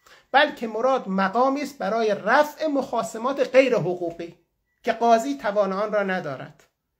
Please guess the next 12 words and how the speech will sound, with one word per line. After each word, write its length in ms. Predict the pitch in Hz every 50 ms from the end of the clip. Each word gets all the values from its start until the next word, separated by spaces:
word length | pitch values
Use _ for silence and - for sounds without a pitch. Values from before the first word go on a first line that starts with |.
| _ _ _ _ _ _
به 120 | - 180 190
عبارت 400 | 190 190 185 185 190 190 190 202
دیگه، 520 | 190 185 180 170 170 233 214 - - - _ _ _ _ _ _ _ _ _ _ _ _ _ _ _ _ _ _ _ _ _ _ _ _ _ _ - -
ولایت 440 | 120 156 170 175 175 196 240 240 -
قضایی 840 | 269 269 247 226 208 - 196 196 190 180 180 196 214 226 254 - - - _ -
یعنی 280 | 180 180 180 190 196 220
این 260 | 226 233 247 233 202
که 320 | - - 151 113 - - _
در 440 | - 180 214 240 240 190 170 147 139 - _ -
مخاصمات، 920 | - 156 - - 180 151 - - 175 156 156 170 196 240 240 240 - - _ _ _ _ _ _ _ -
در 140 | 208 254
شبهات 680 | 269 269 - - 233 190 180 156 208 240 240 240 254 208